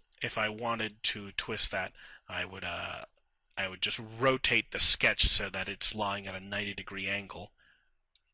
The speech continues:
and do the circle pattern around there instead. And it basically functions just like we saw the other one. But you don't have to have a full drawn circle,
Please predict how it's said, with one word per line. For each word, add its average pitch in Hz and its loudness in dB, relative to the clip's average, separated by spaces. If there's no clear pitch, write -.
and 90 -4
do 90 -8
the 90 -6
circle - 2
pattern 92 2
around 92 -4
there 113 2
instead. - -2
And 254 -2
it 262 -2
basically 190 6
functions 139 0
just - 2
like 120 2
we 113 -2
saw 101 2
the 107 2
other 90 -2
one. 82 -10
But 139 -2
you 147 6
don't 156 8
have 143 8
to 151 6
have 165 8
a 120 2
full 139 0
drawn 120 4
circle, 107 6